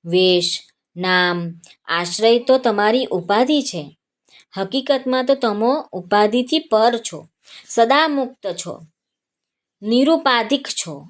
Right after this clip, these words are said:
આત્મ સ્વરૂપ છો. તો પછી આ નામ, આશ્રય કે વેશની ઉપાધિ આત્માને ક્યાંથી હોઈ શકે?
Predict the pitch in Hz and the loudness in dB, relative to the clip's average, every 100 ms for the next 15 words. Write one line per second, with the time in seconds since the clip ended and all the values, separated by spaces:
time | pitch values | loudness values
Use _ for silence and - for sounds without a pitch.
0 | _ 190 247 - 277 294 294 262 196 226 | _ -4 -4 -2 2 4 2 0 2 2
1 | 240 202 - 170 - - 240 240 233 262 | 2 0 0 -8 -6 0 2 2 2 0
2 | 254 202 170 190 190 185 180 - 175 175 | 0 -2 0 0 0 -2 -10 -4 -2 -2
3 | - 202 180 180 185 170 170 160 - 208 | 0 2 2 2 0 2 0 -2 -6 -6
4 | 185 175 165 175 214 170 170 _ _ _ | -4 0 0 0 -4 -6 -10 _ _ _
5 | _ _ 175 170 185 202 220 233 208 147 | _ _ -10 -8 -4 0 0 -2 -2 -4
6 | - 269 262 190 175 170 - | -4 -6 -4 -4 -6 -10 -16